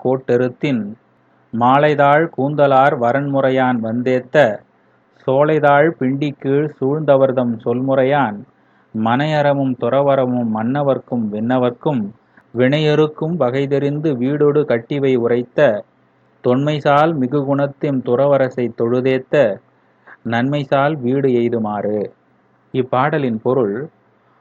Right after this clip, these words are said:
வாள் போன்று ஒளி வீசும் குளிர்ச்சி பொருந்திய அகன்ற கண்களை உடைய பெண்களின் அழகிய மார்பின் மீது கச்சு அசைந்தது.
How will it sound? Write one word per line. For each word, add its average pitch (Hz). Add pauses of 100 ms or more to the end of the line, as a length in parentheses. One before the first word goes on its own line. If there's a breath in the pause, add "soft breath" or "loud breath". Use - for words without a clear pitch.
(160)
வாள் 120
போன்று 160
ஒளி 135
வீசும் 143
குளிர்ச்சி 151
பொருந்திய 131
அகன்ற 127
கண்களை 123
உடைய 110
பெண்களின் 117
அழகிய 123
மார்பின் 113
மீது 107
கச்சு 117
அசைந்தது. 107